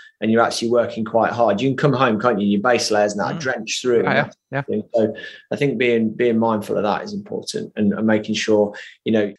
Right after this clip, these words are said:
Speaker 1: you, you've got an electrolyte drink or whatever on your, on your bike, and you're sipping away rather than, rather than going out with a bottle and coming home with it, it's still full. It's not a good approach, especially if you've got to train again that day or the next day.
Speaker 2: Mm. And again, these are simple little things that are easily remedied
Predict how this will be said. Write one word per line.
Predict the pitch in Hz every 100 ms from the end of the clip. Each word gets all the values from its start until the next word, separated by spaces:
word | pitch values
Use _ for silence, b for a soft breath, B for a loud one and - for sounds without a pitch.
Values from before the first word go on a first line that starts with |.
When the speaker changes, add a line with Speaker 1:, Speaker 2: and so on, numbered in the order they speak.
| _ -
Speaker 1:
you, | 120
you've | 117 110
got | 117 107 - -
an | 123
electrolyte | 113 107 - 120 107 87
drink | 113 104 104
or |
whatever | 104 107 107
on | 104
your, | 101 - 113
on | 107
your | 101
bike, | 107 104 98 -
and | 117
you're | 107
sipping | 101 - 110 107
away | 110 110 95
rather | 110 110 95
than, | 107 92 - 123
rather | 117 107
than | 110
going | 117 110 110
out | 104 101
with | 107
a |
bottle | 110 - 110
and | 104
coming | 110 104
home | 107 104
with | 104
it, | 98 - _ _
it's | - -
still | 113 104
full. | - 110 82 - - -
It's | -
not | 107 -
a |
good | 107
approach, | 104 - 98 - - -
especially | - 123 123
if |
you've | 113 -
got |
to | -
train | 113 107
again | 113 107
that | 107 -
day | 117 104
or | 95
the | 95
next | 104 95 -
day. | 90 90 - _ _ _ 131
Speaker 2:
Mm. | 135 131 - B B
And | 143 151 -
again, | 147 160 156 135 -
these | 165 175 147
are |
simple | - 160 147 143
little | 139 -
things | 139 127 -
that | -
are | 127
easily | 139 123 120
remedied | 131 120 110 104 101